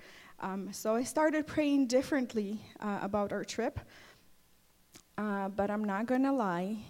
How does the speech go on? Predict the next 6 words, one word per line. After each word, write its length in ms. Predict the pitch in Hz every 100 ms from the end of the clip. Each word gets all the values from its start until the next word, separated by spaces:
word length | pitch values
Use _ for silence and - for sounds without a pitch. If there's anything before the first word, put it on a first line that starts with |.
| -
even 480 | 226 220 226 226 226 -
on 220 | 214 220
the 80 | 214
plane 520 | - 233 220 220 214
to 220 | 226 -
Ecuador, 680 | 202 - 226 208 208 208